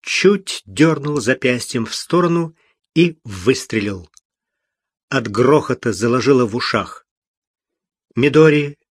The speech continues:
вскинула ладони к вискам, но лица так и не подняла. Тамба же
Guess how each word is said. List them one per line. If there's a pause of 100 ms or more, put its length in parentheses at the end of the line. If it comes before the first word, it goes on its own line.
(120)
вскинула
ладони
к
вискам, (680)
но
лица (120)
так
и
не
подняла. (1400)
Тамба
же